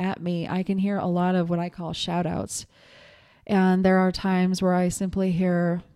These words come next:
you know, "Hi, I'm Bruce." And that's my client's dad's name. It's very calm. It's very direct. Um, and you either hear the whole name or you don't. But let's just say your client has, again, like, five to ten spirits, which everybody does.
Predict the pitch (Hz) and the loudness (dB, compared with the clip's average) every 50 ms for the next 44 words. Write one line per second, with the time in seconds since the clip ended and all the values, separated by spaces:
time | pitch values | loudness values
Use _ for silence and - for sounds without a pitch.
0 | _ _ _ 220 202 185 170 160 156 170 180 233 349 392 302 240 226 240 247 262 | _ _ _ -4 -2 -2 0 -2 -2 -4 -4 -4 -4 -2 -2 0 0 0 0 0
1 | 294 269 196 190 190 - - - - 170 170 156 147 165 175 - _ _ _ _ | 0 0 0 0 -2 -4 -8 -8 -8 -8 -8 -8 -8 -10 -10 -14 _ _ _ _
2 | _ _ _ - 165 175 - - 185 165 160 - - 180 170 165 160 160 160 165 | _ _ _ 0 0 0 0 -2 -4 -4 -4 -2 -4 -2 -2 -2 -2 -4 -6 -4
3 | 165 165 160 175 185 180 170 160 160 151 - - 175 - - - 170 - - 170 | -2 0 0 0 0 -2 -2 -4 -6 -6 -4 -6 -8 -10 -14 -16 -16 -14 -6 -2
4 | 160 165 170 180 185 190 - - 175 156 151 151 151 156 160 160 - - _ - | 2 4 4 4 4 2 2 -2 -4 -4 -2 -2 -4 -4 -6 -8 -10 -10 _ -8
5 | - - 160 156 170 175 180 180 180 180 175 175 175 165 160 156 151 156 - - | -8 -8 -8 -4 0 0 2 2 2 2 0 0 -2 0 -2 -2 -2 -4 -6 -8
6 | - - - - - - - - _ _ - - 175 170 165 165 170 175 185 185 | -14 -18 -18 -20 -20 -20 -20 -20 _ _ -6 -2 -2 0 0 0 0 0 0 2
7 | 180 185 185 180 170 175 190 190 185 185 180 165 185 180 180 180 175 175 175 175 | 2 2 2 2 2 4 4 4 4 4 4 4 2 2 2 0 0 0 0 0
8 | 175 170 165 160 180 202 214 190 165 - - - _ - - - - - - - | 0 0 0 0 0 0 0 0 -2 -4 -8 -12 _ -20 -20 -20 -20 -16 -6 -2
9 | 269 320 311 - 320 - - - 247 208 208 196 180 - - - 214 202 196 185 | -2 0 0 0 0 -2 0 0 0 2 2 2 0 -2 -2 -2 0 0 0 0
10 | 160 190 190 185 180 175 175 185 180 202 185 208 202 170 165 165 165 170 - - | -2 -4 -4 -4 -2 -2 -2 -2 -4 -4 -2 0 0 0 -2 -2 -4 -6 -6 -10
11 | - - 196 180 175 175 175 - - - 190 165 175 165 165 - - - - 254 | -8 -4 -2 0 0 0 -2 -4 -8 -8 -4 -4 -2 -2 -4 -6 -6 -2 0 2
12 | 233 190 175 170 - 175 - - - 180 165 175 170 165 160 160 165 156 160 190 | 4 4 2 2 0 -6 -6 -4 -4 -2 0 0 -2 -2 -2 -2 -4 -2 0 2
13 | 208 208 180 170 165 170 170 - - - | 2 2 2 0 -2 -6 -8 -12 -18 -20